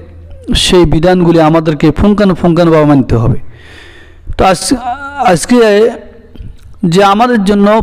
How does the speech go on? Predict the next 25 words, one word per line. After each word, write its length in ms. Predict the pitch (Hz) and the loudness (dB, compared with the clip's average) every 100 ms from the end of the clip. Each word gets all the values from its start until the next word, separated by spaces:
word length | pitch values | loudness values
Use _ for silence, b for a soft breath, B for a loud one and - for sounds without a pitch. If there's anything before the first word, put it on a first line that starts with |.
| 214 | 0
পবিত্র 300 | 180 175 175 | 0 0 0
মাহে 300 | 160 160 160 | 2 2 2
রমজানের 500 | 156 156 175 185 185 185 262 - | 2 2 2 2 0 -2 -6 0
রোজা 280 | 147 151 175 | 2 2 2
যে 80 | 175 | 2
আমরা 200 | 151 151 | 2 2
রাখবো 460 | 143 139 151 180 - | 2 0 0 0 2
প-, 120 | 156 | 0
তিরিশটি 520 | - 165 156 151 - | 0 0 0 -2 -4
দিন, 300 | 143 147 196 - B B B B B | 0 2 2 -2 B B B B B
পবিত্র 340 | - 185 185 180 | 0 0 0 0
মাহে 300 | 170 165 170 | 2 2 0
রমজান 360 | 165 160 170 | 2 2 2
রোজার 340 | 156 156 151 139 | 2 2 2 2
জন্য 380 | 143 151 165 | 2 2 2
তারাবির 420 | 180 156 143 143 139 | 0 0 2 2 2
নামাজ 240 | 135 135 | 4 2
সত্য, 580 | - - - 120 113 147 | 2 0 -2 -2 -2 -4
আমরা 280 | 147 135 143 | 0 2 2
তারাবির 380 | 139 151 139 139 | 2 0 2 2
নামাজগুলো 500 | 135 139 143 139 139 | 2 2 2 2 2
রাত্রে 380 | 131 - 156 175 | 0 0 -2 -2
আদায় 260 | - 131 | -2 -2
করতে 280 | 120 - - | 0 -2 -2
হয়। 180 | 101 92 | -2 -2